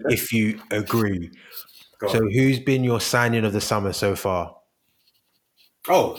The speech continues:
Speaker 1: easy, Matty Cash. Easy, Matty Cash. Hundred percent.
Speaker 2: Interesting,
Speaker 1: I'll
Speaker 2: interesting.
Speaker 1: Hundred percent. Don't get me wrong, Martinez has been class. I can't even knock him out. I love what Ollie's done. I love the fact that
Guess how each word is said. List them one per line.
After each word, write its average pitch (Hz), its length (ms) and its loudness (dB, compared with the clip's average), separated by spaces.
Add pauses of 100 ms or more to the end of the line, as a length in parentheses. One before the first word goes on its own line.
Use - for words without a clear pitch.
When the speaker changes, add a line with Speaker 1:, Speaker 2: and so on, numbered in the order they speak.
Speaker 1:
easy, 110 300 0
Matty 107 200 -4
Cash. - 680 -12 (640)
Easy, 98 360 -2
Matty 87 300 -10
Cash. - 200 -16 (100)
Hundred 139 400 0
percent. 240 60 2
Speaker 2:
Interesting, 104 720 -2
Speaker 1:
I'll 139 80 0
Speaker 2:
interesting. 101 520 -2
Speaker 1:
Hundred 113 680 -2
percent. 107 340 -8 (140)
Don't 202 160 6
get 190 60 6
me 170 60 6
wrong, 117 280 0 (100)
Martinez 135 600 0
has 113 180 -4
been 95 140 -6
class. - 580 -4 (720)
I 104 140 -6
can't 113 160 0
even 98 140 -6
knock 110 180 -4
him 98 80 -2
out. 101 220 -2
I 98 40 -12
love 120 220 0
what 123 100 -2
Ollie's 110 280 -4
done. 98 340 -8 (500)
I 95 60 -8
love 107 240 -4
the 107 80 -6
fact 104 240 -6
that 95 200 -4